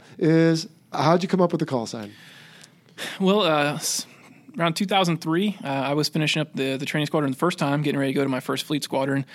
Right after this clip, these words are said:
Speaker 2: They were deployed over to the Eastern Mediterranean in support of, uh, Operation Iraqi Freedom.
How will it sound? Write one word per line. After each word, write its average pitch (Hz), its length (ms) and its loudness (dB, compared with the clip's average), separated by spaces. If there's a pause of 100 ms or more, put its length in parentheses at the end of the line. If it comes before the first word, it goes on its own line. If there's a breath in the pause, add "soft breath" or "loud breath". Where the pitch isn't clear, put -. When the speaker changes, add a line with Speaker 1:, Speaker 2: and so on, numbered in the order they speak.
(240 loud breath)
Speaker 2:
They 143 120 2
were 151 120 2
deployed 143 520 0
over 139 280 -4
to 139 140 -6
the 135 100 -2
Eastern 139 280 -2
Mediterranean 135 640 -2
in 123 40 -6
support 131 300 -6
of, 131 200 -8
uh, - 20 -4
Operation 131 560 -4
Iraqi 135 260 -4
Freedom. 135 440 -4